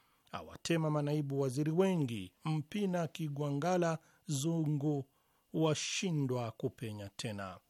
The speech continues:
Mbali na habari hiyo kuu, Mwananchi aidha limeandika, "Dkt Mwinyi akunjua makucha Zanzibar, Profesa Safari aipa neno Chadema sakata la Mdee na wenzake,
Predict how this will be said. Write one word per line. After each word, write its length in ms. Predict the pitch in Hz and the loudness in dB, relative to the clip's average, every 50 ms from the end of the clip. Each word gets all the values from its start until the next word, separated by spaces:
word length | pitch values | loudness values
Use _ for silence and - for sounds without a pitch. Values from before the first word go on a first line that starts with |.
| _ _ _ _ _ _ _ _ _ _ _ _ _ _ _ _ _ _ _ - - - - - - - - - - - | _ _ _ _ _ _ _ _ _ _ _ _ _ _ _ _ _ _ _ -20 -20 -20 -20 -20 -20 -20 -20 -8 0 6
Mbali 320 | 185 190 226 277 269 262 | 8 10 10 10 10 8
na 80 | 226 190 | 6 4
habari 440 | - 214 196 170 196 196 190 175 | 2 0 0 2 2 4 4 4
hiyo 200 | 180 190 190 180 | 4 4 2 2
kuu, 220 | 160 - - 208 196 | 0 0 0 2 2
Mwananchi 400 | 185 180 175 180 180 - - 180 | 4 4 4 2 2 0 0 0
aidha 180 | 175 156 165 | 0 2 2
limeandika, 680 | 156 160 160 156 151 147 165 175 147 - - 170 160 160 | 2 2 2 2 2 2 0 0 -2 -2 0 0 0 2
"Dkt 340 | 143 156 156 - - - 160 | 0 0 -2 -4 -4 -4 -2
Mwinyi 480 | 151 147 151 156 151 147 147 147 143 | -2 0 0 2 2 4 4 4 2
akunjua 840 | 139 131 127 131 - - 143 143 143 135 123 143 156 156 151 156 151 151 | 2 0 -2 -4 -4 -2 -2 0 0 0 0 0 2 2 4 4 4 2
makucha 800 | 151 151 143 - - - 175 160 - - - 160 147 143 139 | 2 0 0 -2 -2 0 0 0 -2 -2 -4 -2 -2 0 -2
Zanzibar, 720 | 127 117 135 135 131 127 120 107 101 117 101 101 98 92 87 | -2 -2 -2 -2 -2 -2 -2 -4 -4 -6 -6 -6 -8 -10 -12
Profesa 540 | - - 117 - - 156 147 - - 151 139 | -12 -12 -10 -4 -2 -2 -2 -2 -2 -4 -4
Safari 680 | - - 147 139 - - - 160 156 156 147 151 151 - - | -4 -4 -6 -6 -6 -4 -2 0 0 0 0 0 -2 -2 0
aipa 360 | 156 151 151 - - 147 147 | 0 0 0 -2 -2 -2 0
neno 320 | 151 160 165 160 156 151 | 0 2 2 2 0 0
Chadema 540 | 147 - - 156 147 160 165 165 160 160 156 | -2 -2 -4 -2 0 0 0 0 0 -2 -2
sakata 640 | - - - 156 - - - 160 160 - - 165 | -2 -4 -6 -6 -4 -2 -2 -2 -2 -2 -2 -2
la 120 | 156 156 156 | -2 0 0
Mdee 340 | 151 147 139 147 143 135 139 | 0 0 2 2 2 2 2
na 120 | 135 131 | 0 -2
wenzake, 840 | 131 135 135 131 123 120 147 147 143 131 - - - 113 101 90 | -2 -2 -2 -2 -2 0 0 0 0 0 -2 -4 -6 -6 -6 -6